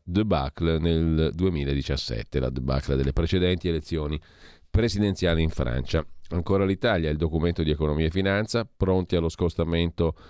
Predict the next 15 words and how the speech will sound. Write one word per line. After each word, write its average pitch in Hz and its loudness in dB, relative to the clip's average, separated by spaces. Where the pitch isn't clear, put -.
rispetto 104 2
agli 101 2
obiettivi 95 2
già 90 2
stabiliti 87 0
di 80 2
finanza 78 0
pubblica 127 0
se 101 0
la 95 2
situazione 85 0
peggiora. 64 -2
La 85 2
missione 120 2
russa, 117 -2